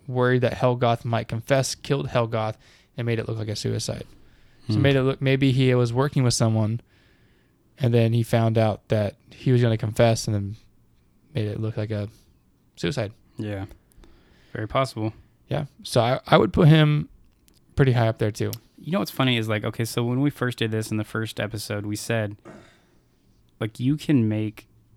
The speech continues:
Speaker 2: people fit if you want to. Like, I
Speaker 1: We,
Speaker 2: can,
Speaker 1: we
Speaker 2: I
Speaker 1: said,
Speaker 2: can
Speaker 1: like, ten
Speaker 2: be
Speaker 1: times in this episode, too.
Speaker 2: Yeah, I can be convinced, like, of any one of these people. You can make a solid case for it.
Speaker 1: Right.
Speaker 2: And, like, make it <laughs> believable, like,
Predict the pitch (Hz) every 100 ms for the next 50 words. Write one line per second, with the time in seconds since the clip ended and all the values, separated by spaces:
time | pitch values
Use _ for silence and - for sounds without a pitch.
0 | _ - - - 101 - 101 95 101 -
1 | 101 95 95 - 98 95 95 - 107 127
2 | 139 131 131 156 - 131 131 123 135 117
3 | 120 143 113 113 117 110 135 120 107 131
4 | - 196 185 175 127 131 123 - - -
5 | _ _ _ - 120 110 110 107 104 -
6 | _ _ - 185 113 117 120 104 110 104
7 | 104 110 - 156 127 107 107 - - -
8 | 131 131 117 113 113 110 - - 107 -
9 | - 123 117 - - _ _ _ _ _
10 | - 113 113 113 110 110 127 113 107 -
11 | - 120 117 123 120 131 123 117 110 104
12 | 104 107 107